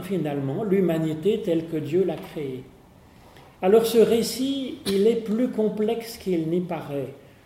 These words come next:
Quand on lit l'histoire de Babel et ce qu'on en fait dans les commentateurs, assez habituellement, on vous dit l'histoire de Babel, c'est le quatrième grand péché.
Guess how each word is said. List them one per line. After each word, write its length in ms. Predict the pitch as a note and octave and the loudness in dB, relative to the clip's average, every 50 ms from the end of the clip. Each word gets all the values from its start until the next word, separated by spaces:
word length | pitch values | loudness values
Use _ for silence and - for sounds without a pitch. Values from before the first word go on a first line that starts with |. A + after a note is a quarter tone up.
| - - _ _ - _ _ - | -20 -20 _ _ -20 _ _ -2
Quand 260 | A#3+ A3+ A#3 A3+ A#3 | 0 2 2 2 4
on 180 | G#3+ G3 F#3 F3 | 4 6 6 6
lit 320 | F3 F#3 G3+ G#3+ G#3+ G#3 | 6 4 4 4 2 2
l'histoire 680 | F#3+ E3+ E3 D#3+ - - - E3+ F3 E3+ E3+ D#3 C#3+ C#3 | 2 2 0 -2 -4 -4 -2 0 2 2 2 2 0 0
de 80 | C#3+ | 0
Babel 720 | C3+ C3+ C#3+ D3+ D3+ F#3 G3+ G#3+ G#3+ G#3 G#3 G#3 G3+ - - | 0 0 -2 0 2 2 4 4 4 4 4 2 0 0 -2
et 160 | E3+ D#3 D3+ | -2 -2 -2
ce 140 | D3+ D3+ - | -4 -6 -8
qu'on 240 | - D#3 C#3+ C3+ B2+ | -6 -6 -4 -4 -2
en 120 | D3 E3+ | -4 -4
fait 520 | E3 - - G3 F#3+ F#3+ F#3+ G3 F#3+ F#3 F3+ | -6 -4 0 2 2 4 4 4 2 2 0
dans 300 | C3+ C#3+ C3+ C#3 D3 D#3 | 0 -2 -4 -2 -4 -4
les 160 | C#3+ C#3+ C#3 | -2 -4 -4
commentateurs, 1160 | C#3 C#3 D3+ C#3 C3 C3 C3 C3 C3 B2+ C3 D#3 D3+ D3+ - G3 G#3 G#3+ A3 A3 G3 - C#3 | -4 -4 -4 -4 -4 -4 -4 -6 -6 -6 -6 -8 -10 -4 -2 0 0 2 2 2 0 0 -2
assez 400 | C#3+ D3+ C#3+ - - G#3 G3 E3 | -4 -6 -6 -4 -2 0 0 0
habituellement, 880 | C#3 C3+ C3+ D#3 C#3+ - - D3+ C3+ B2+ C3 C3 C#3 D#3+ F#3+ A3+ B3 A#3+ G#3 E3 D3 | 0 -2 -6 -8 -8 -8 -6 -4 -4 -2 -2 -2 -2 0 0 0 0 -2 -4 -4 -4
on 40 | |
vous 200 | C3 B2+ C3+ C#3 | -4 -4 -4 -4
dit 180 | B2+ F3 A3+ A#3 | -2 -2 -2 -2
l'histoire 560 | G3 D#3+ D#3 D3+ D#3 - D#3 D#3 D3+ D3+ C#3+ | 0 0 -2 -2 -4 -4 -2 -2 -2 -2 -2
de 80 | C3+ C3 | -4 -4
Babel, 540 | A#2+ C3 C3 C3 E3+ G#3 B3 A#3 G#3 F#3 - | -4 -4 -2 -2 0 0 0 0 0 -2 -4
c'est 380 | - - E3+ F3+ G3+ G#3+ G3+ | -2 0 0 2 2 2 2
le 180 | E3+ C#3+ D3 D3 | 2 2 0 0
quatrième 880 | D3 D3 - E3+ D3+ - - - F3+ D#3 C#3+ D3 D#3 F3+ G#3 A3+ G#3 | 0 -2 -4 -4 -4 -6 -8 -8 -6 -6 -2 0 2 2 2 0 -2
grand 320 | F#3 D3+ C3+ D#3 F3+ F#3 F3+ | -2 -4 -4 -2 -2 -2 -2
péché. 640 | - F3 F3 E3+ - - - F3 C#3+ - - - | -2 -2 -2 -2 -4 -2 -2 -2 -2 -2 -4 -8